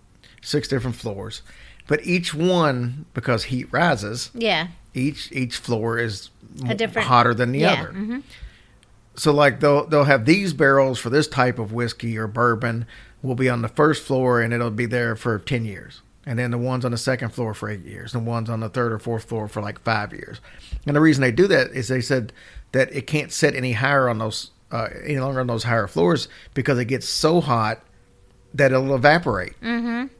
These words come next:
Speaker 1: So that's why they can't age that stuff any longer.
Speaker 2: That's
Speaker 1: But it does,
Speaker 2: interesting,
Speaker 1: but it
Speaker 2: isn't it?
Speaker 1: does age quicker because of the heat. And they said
Speaker 2: Yeah.
Speaker 1: this, all this, uh, bourbon is completely clear when it's put into the barrel.
Speaker 2: Mm-hmm, mm-hmm.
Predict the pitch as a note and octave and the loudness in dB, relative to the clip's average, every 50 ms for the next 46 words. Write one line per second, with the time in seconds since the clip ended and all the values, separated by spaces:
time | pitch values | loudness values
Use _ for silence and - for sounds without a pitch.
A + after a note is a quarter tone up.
0 | _ - _ - - - B2 C3 C#3+ D3+ - - C3+ C3+ B2+ B2 A#2 A#2 B2 A#2 | _ -20 _ -10 -6 0 4 4 4 4 2 0 0 2 2 2 2 2 0 -2
1 | - C3 A#2+ A#2+ A2+ A#2 - - B2 B2 A2 - - C#3 D3 - - - G#2+ - | -2 -2 -2 -2 -4 -4 -2 -2 0 0 -2 -2 0 0 0 0 -2 -4 -4 -4
2 | - A#2 A2 G#2+ A2+ A2 G#2+ A2 A#2+ A2+ - E3+ - C#3 C3 D#3+ E3 E3+ - - | -4 -6 -6 -4 -4 -4 -4 -4 0 4 4 4 4 4 4 4 4 4 2 0
3 | G#3 G3 F3+ E3+ F3 E3+ E3+ D3+ D3+ C#3+ D#3+ D#3 D#3 C3 D#3+ - D3 C#3+ A#2 - | -2 -4 -4 -6 -4 0 0 0 2 4 4 4 4 4 2 2 0 0 -2 -2
4 | - - F3 F#3+ F#3 E3+ C3 B2 A#2+ - C3 A#2+ G#2+ A2 A2+ A2+ - F#3 - D#3+ | -2 -2 0 0 0 0 0 0 -2 -2 -2 -2 -2 -2 -4 -2 -2 -2 -2 -2
5 | - - A#3 B3+ D4+ F4 F#4 F#4 - A3+ G#3 F#3+ F3 F3 F3+ F#3 F3+ - - - | -2 -2 -2 0 0 0 2 0 0 0 0 -2 -4 -6 -8 -10 -14 -18 -20 -20
6 | - - - - - _ _ - - B2+ C#3+ F3 F#3+ F3 - - - B2 C3+ D#3 | -20 -20 -20 -20 -20 _ _ -10 -2 4 4 4 4 4 0 -4 -2 2 4 4
7 | E3+ F3+ F3+ F3 D#3 - - - - - B2+ A#2 A2 G#2 A#2 B2 C3+ C3+ B2 A2+ | 4 6 4 4 2 0 -2 -4 -2 0 0 0 0 0 2 2 4 2 2 0
8 | A2+ G#2+ G2+ G#2 - - D3+ A2+ - - - - - A#2 - D#3 D#3 A#2+ B2+ A#2+ | -2 -2 -4 -6 -8 -6 -6 -6 -6 -8 -8 -8 -10 -2 2 2 2 2 0 -6
9 | - - - D3+ C#3+ B2+ A#2 A2 A2 G#2+ G#2 - - - - G#2+ G#2+ G#2 G#2+ A2 | -6 -4 -2 0 0 0 0 0 -2 -4 -8 -10 -10 -6 -6 -6 -4 -4 -6 -8
10 | - - - A3+ A3+ B3 B3 B3+ B3+ D4 D#4+ - - G#3+ A#3+ B3 B3 C4+ | -8 -6 -4 -4 -2 -2 -2 -4 -4 -6 -8 -10 -10 -10 -8 -8 -8 -10